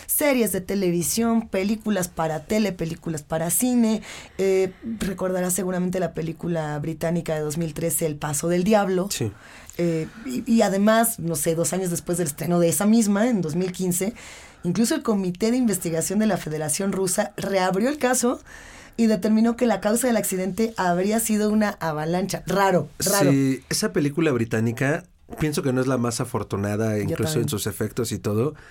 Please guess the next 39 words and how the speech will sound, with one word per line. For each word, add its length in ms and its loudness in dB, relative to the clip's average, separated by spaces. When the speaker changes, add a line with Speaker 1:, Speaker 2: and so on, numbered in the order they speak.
Speaker 2:
pero 180 4
me 80 4
gusta 400 0
que 180 0
trata 360 0
de 80 0
abarcar 460 -2
como 240 -2
cada 180 0
una 160 2
de 60 0
las 180 -4
teorías, 400 -2
¿no? 240 -4
Y, 60 -2
y 160 -4
Speaker 1:
Ujú. 80 2
Speaker 2:
les 120 0
da 140 -2
como 340 -2
salida 580 2
en, 140 -2
en, 140 -2
en 120 -2
la 140 -4
trama 340 0
y 60 0
se 120 -4
vuelve 220 0
un 60 0
caso 260 -2
paranormal 520 -2
y 40 -2
cierra 340 -2
con 220 -6
la 120 -6
más 180 -4
popular. 500 -2
Eh, 680 -2